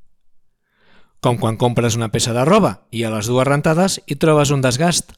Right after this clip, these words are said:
o un trau. Ha sortit malament. O com quan intentes, segons el punt de vista que es tingui, la proesa més gran a què algú pot aspirar en aquest món, o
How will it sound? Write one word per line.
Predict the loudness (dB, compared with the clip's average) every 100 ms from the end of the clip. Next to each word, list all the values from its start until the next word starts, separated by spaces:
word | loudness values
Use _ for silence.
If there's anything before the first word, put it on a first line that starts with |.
| _
o | -4 -4
un | -4
trau. | -4 -4 -4 -12 _ _ _ _ -20 -14 -4
Ha | -2
sortit | 0 -2 -2 -4
malament. | -2 -2 0 -2 -4 -8 _ _ _ _ _ _ _ _ _ _ -14 -4
O | -2
com | -2 0
quan | 0 0
intentes, | 0 -2 0 0 -2 -6 -6
segons | -4 -2 -4
el | -4
punt | -2 0
de | 0
vista | 0 -2 -6
que |
es | -6
tingui, | -2 0 0 -2 -8 -20 -14
la | -2 0 4
proesa | 4 6 4
més | 2 2
gran | 2 2
a | 2
què | 2
algú | 2 4 4 4
pot | 2 2
aspirar | 0 0 0 0
en | 0
aquest | -4 -4
món, | -4 -4 -8 _ _ _ _ _
o | -2